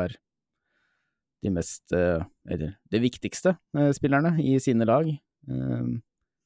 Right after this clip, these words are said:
I Vålerenga så er det Sigurdadottir da, som jeg har, eh, tatt ut, som er på utgående.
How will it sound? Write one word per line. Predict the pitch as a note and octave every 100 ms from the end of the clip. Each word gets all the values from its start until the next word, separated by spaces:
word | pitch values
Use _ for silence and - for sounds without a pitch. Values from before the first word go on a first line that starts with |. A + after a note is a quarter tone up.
| _ _ _ _ _ _ _ -
I | B2+
Vålerenga | C3 A2+ A2 B2 D#3
så | - C#3+ C#3 C#3 C#3 C3+ C3+ B2
er |
det | B2 B2 B2
Sigurdadottir | - A2 G2 G2+ A2 E3+
da, | A3 - _
som | _ D#3+ C#3+
jeg | C#3
har, | C#3 C3+ C3+
eh, | C3+ C3+
tatt | - -
ut, | D#3 -
som | - C#3+
er | C3
på | - C3+ C3+ B2+
utgående. | - - A#2+ A#2+ D#3